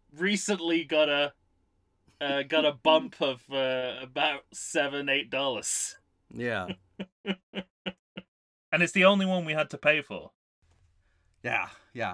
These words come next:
Speaker 2: All the others were free.
Speaker 1: They were.
Speaker 2: But if you're, if you're listening to this episode, you know that I ranked this movie last, <laughs> and
Speaker 1: You
Speaker 2: Tom
Speaker 1: did.
Speaker 2: ranked this movie next to last.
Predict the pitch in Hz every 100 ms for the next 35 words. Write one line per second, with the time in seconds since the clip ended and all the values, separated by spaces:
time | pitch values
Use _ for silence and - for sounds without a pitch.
0 | 85 - 190 233 220 220 196 196 - 214
1 | 196 90 - _ _ - 143 247 151 123
2 | 92 - _ _ _ _ - 160 170 185
3 | 170 160 - 165 170 165 170 220 208 233
4 | 202 175 160 143 196 185 - 131 120 113
5 | 131 147 139 131 127 120 117 113 110 -
6 | - _ _ _ _ _ _ _ _ _
7 | _ _ _ _ _ _ _ 117 131 135
8 | 135 127 - 123 - 127 113 107 107 135
9 | 113 113 123 - - - 117 123 113 110
10 | 135 127 131 135 123 - 120 120 - 120
11 | 110 104 98 139 170 - 113 104 90 85
12 | 90 117 -